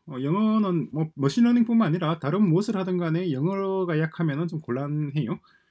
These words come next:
그래서 우리가 이미 영어 과정들은 다 만들어뒀죠. 어,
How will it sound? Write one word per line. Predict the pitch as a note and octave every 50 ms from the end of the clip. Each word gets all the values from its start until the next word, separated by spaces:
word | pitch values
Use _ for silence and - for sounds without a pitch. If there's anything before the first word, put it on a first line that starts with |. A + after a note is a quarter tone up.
| _ _ -
그래서 | F3 D#3+ - C#3+ C3+ C3+ - - - - - - _
우리가 | C#3+ D#3+ E3
이미 | D3 D3+ F3 F3 C#3+ A#2
영어 | B2 C#3+ E3+ F#3 F#3 F#3+ F#3 F#3 F#3 F#3 F3 - _ _ _ _ _ _ _ _ _ _ _ _
과정들은 | - B2+ B2 D#3 D#3+ D3+ C3+ G#2+ C#3 G#3 - -
다 | - A#2+ C3 C#3 C#3 C#3+
만들어뒀죠. | C3 G#2+ G#2+ B2+ D#3+ D3+ C3+ - D#3 D#3 - G#2+ E2 - _ _ _ _ -
어, | -